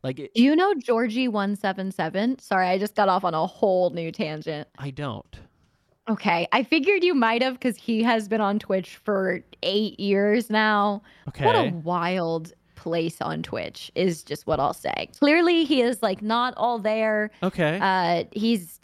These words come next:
Speaker 2: uh, in Argentina, but, like, I
Speaker 1: Okay.
Speaker 2: don't know where he's, like, natively from, but English is not his first language, and he's just, like,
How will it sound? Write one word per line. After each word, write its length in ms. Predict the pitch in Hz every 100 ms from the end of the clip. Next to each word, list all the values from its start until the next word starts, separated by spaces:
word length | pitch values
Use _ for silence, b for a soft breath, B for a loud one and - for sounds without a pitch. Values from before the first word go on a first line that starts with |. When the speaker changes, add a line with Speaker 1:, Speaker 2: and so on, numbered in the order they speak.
| -
Speaker 2:
uh, 260 | - 180 -
in 180 | - 240
Argentina, 720 | 285 269 285 - 247 240 226
but, 200 | 214 190
like, 180 | 165 170
I 60 | 190
Speaker 1:
Okay. 100 | 214
Speaker 2:
don't 160 | 262
know 180 | 240 233
where 200 | 214 208
he's, 180 | 202 175
like, 160 | 180 165
natively 480 | 202 262 233 247
from, 400 | 240 226 220 214
but 160 | 214 -
English 360 | - 233 254 -
is 80 | 247
not 160 | 240
his 120 | 226
first 240 | - 220 220
language, 580 | 196 202 196 202 190 -
and 160 | 202 196
he's 220 | 220 208
just, 260 | - 202
like, 300 | 170 156 -